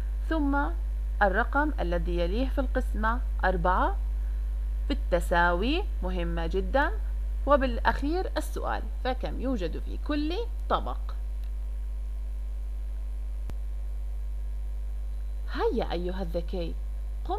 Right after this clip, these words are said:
بكتابة مسألة لفظية على دفترك لجملة القسمة التالية: خمسة وعشرون تقسيم خمسة يساوي خمسة.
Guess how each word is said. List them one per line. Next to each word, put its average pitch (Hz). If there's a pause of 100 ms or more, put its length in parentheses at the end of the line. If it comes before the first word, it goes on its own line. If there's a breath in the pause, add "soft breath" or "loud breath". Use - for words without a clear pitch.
بكتابة 220
مسألة 233
لفظية 220 (360 loud breath)
على 175
دفترك 254 (200 loud breath)
لجملة 285 (180)
القسمة 240
التالية: 180 (240)
خمسة 208
وعشرون 190 (340 loud breath)
تقسيم 196
خمسة 269 (260)
يساوي 180
خمسة. 285